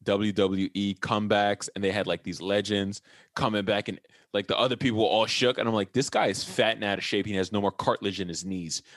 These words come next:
I think you'll be okay." <laughs> But you got, kinda got, like, when the Hardy Boys came back, and I was like, "I will slap both these motherfuckers off this ramp <laughs> right now. I will, I will choke, I will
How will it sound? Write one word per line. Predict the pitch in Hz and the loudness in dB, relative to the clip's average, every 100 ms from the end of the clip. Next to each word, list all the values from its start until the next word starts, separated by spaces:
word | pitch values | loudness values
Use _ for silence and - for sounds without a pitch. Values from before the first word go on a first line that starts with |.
| - | -4
I | 113 | 0
think | - 117 | 0 4
you'll | 123 | 2
be | 104 104 | 4 4
okay." | 90 - 101 85 - | 4 2 2 0 -8
<laughs> | - - | -16 -14
But | 113 160 - 277 165 143 | 2 2 4 4 4 0
you | 147 | 2
got, | 151 143 - | 2 2 2
kinda | 156 143 | 0 0
got, | 123 - - - | -2 -8 -12 0
like, | 180 | 4
when | 196 | 6
the | 147 | 6
Hardy | 156 196 233 | 6 4 6
Boys | 247 247 | 4 4
came | - 285 269 | 4 4 4
back, | 269 | 4
and | 269 | 4
I | 202 | 2
was | 165 | 4
like, | |
"I | 185 | 4
will | 196 | 2
slap | - 147 127 110 | 2 4 4 6
both | 143 165 | 6 6
these | 180 170 | 2 2
motherfuckers | 160 143 - 156 165 165 | 4 4 2 -2 0 2
off | 170 151 - | 4 4 4
this | 160 147 | 2 4
ramp | 151 135 - - - 294 | 4 2 0 -4 0 2
<laughs> | - 185 | 2 4
right | 175 160 151 | 4 4 2
now. | 160 160 113 139 - - - - - 147 151 | 0 0 2 -2 -4 -12 -14 -6 -4 -4 0
I | - | 2
will, | 196 175 - 139 - | 6 6 4 -2 2
I | 175 | 4
will | 170 151 | 4 2
choke, | - 185 180 - | 4 4 4 4
I | |
will | 156 | 4